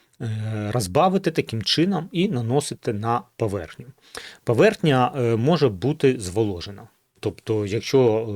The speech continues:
е, поверхня вона зволожена, нічого там страшного такого немає. Е, н-, н-, навіть от в деяких технологічних картах радять, щоб бетон був все ж таки зволожений, е, тому що вс-, у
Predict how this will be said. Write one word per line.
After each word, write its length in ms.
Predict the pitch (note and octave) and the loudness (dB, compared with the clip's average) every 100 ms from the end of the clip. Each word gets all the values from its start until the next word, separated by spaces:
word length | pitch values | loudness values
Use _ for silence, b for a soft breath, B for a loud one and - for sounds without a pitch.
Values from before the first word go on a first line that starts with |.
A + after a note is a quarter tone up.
| G2+ G2 G2 G2 | -4 -4 -6 -8
е, 60 | C3 - | -12 -6
поверхня 440 | - A2+ A2 - F#2+ | 0 2 2 0 -8
вона 200 | F#2+ F#2+ | -6 -4
зволожена, 420 | B2 G#3+ A3+ C3 | 2 2 2 0
нічого 260 | G#2+ D#3+ | 2 2
там 160 | C#3 G#2+ | 2 -2
страшного 440 | - - A#2 G2+ | -8 -10 -6 -6
такого 380 | G2 F#2+ G#2 F#2 | -8 -6 -6 -6
немає. 360 | F2+ E2+ E2+ G#2+ _ _ _ _ _ B B B B | -8 -10 -14 -20 _ _ _ _ _ B B B B
Е, 60 | A#2 | -8
н-, 500 | G#2+ G#2 G2+ G2+ B2+ | -6 -4 -4 -2 -4
н-, 220 | D3 A#2 D3+ | -2 -4 -2
навіть 400 | B2+ D3+ C3 A#2+ | 0 2 0 -2
от 160 | - | -4
в 120 | F#2+ | -10
деяких 360 | F#2 B2 G#2 G#2 | 0 0 0 -4
технологічних 720 | - - A2+ G#2+ A#2 - C3+ | -6 -4 -2 -2 -2 -2 -4
картах 500 | - G#3 G3+ D#3 - E3 | 0 0 2 -2 -2 -6
радять, 560 | G#2 A2+ F2 - - - _ | -4 -4 -4 -16 -18 -20 _
щоб 280 | - G2+ G2 | -10 -6 -6
бетон 400 | G2 - F3 D3 | -4 0 0 0
був 360 | F#2+ C3+ - - | 0 -2 -2 -12
все 200 | - A#2 | -4 -2
ж 80 | |
таки 160 | - - | -2 -12
зволожений, 560 | E2 G#2 G#2+ F2 F2 F2 - | -6 -2 -2 -4 -12 -20 -10
е, 180 | A#2+ G2+ | -8 -8
тому 200 | - G#2+ | -8 -6
що 240 | G2+ - F#2+ B B B B B B - | -4 -6 -8 B B B B B B -18
вс-, 440 | - C3 - F#3 | -14 -10 -10 -6
у 580 | C#3+ G#2+ G#2+ G#2+ G#2+ | -2 0 2 2 2